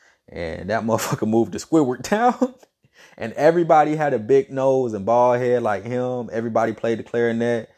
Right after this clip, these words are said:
Everybody did ballet. Everybody ate the same kelp can of, of ramen or whatever it was at the grocery store. Everybody did the same thing, but he felt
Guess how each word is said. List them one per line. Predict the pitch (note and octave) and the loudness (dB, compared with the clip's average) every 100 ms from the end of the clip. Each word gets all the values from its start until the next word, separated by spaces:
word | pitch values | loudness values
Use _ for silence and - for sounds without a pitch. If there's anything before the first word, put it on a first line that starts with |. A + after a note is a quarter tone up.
| _ _ - | _ _ -4
Everybody | G#2+ A2 A2+ A2 | -2 2 2 2
did | G#2 A2+ G#2+ | 0 0 0
ballet. | A2 A#2 A#2 A2+ A#2 A2+ A2 - | 2 4 4 2 0 0 -4 -8
Everybody | G#2+ G#2 G#2+ G#2+ | -6 -2 -2 -2
ate | A2+ G#2+ | -8 -10
the | G#2+ | -10
same | A#2 A2+ A2 G2+ | -8 -6 -6 -8
kelp | - B2+ A#2+ A#2 - | -6 -4 -2 -4 -8
can | - A#2 A#2+ A#2 A2+ A2+ - _ _ _ _ | -6 -2 -2 -2 -4 -8 -14 _ _ _ _
of, | F#2+ F#2+ F#2 F2 - | -4 -2 -2 -4 -10
of | - F#2+ F2+ E2+ E2 _ - | -10 -8 -8 -12 -20 _ -16
ramen | G2 A2 B2 B2 A#2+ | 0 2 4 2 -2
or | G2 | -2
whatever | A2 B2+ A#2 A2 | 2 2 2 -2
it | |
was | G2+ G#2 G#2 G2+ G2 - _ - | -2 -2 -2 -4 -6 -12 _ -12
at | G#2 - | -10 -10
the | |
grocery | F2 A2 B2 A#2+ A2+ | -4 2 4 2 -6
store. | G#2 - A#2 A2+ - | -8 -2 0 0 -2
Everybody | B2 B2 A#2 A2 G#2 | -4 -2 0 0 -2
did | F#2+ F2+ | -6 -10
the | D#2 | -12
same | - B2 C3 C3 A#2+ | -10 -4 -4 -4 -6
thing, | A#2+ A2+ F#2 F2+ | -8 -8 -8 -12
but | F#2 F#2 F#2 E2+ _ _ _ _ _ _ _ _ | -6 -4 -4 -6 _ _ _ _ _ _ _ _
he | - C#3 D3+ | -2 0 0
felt | - G#3 G#3+ F#3+ - | 2 4 4 2 -4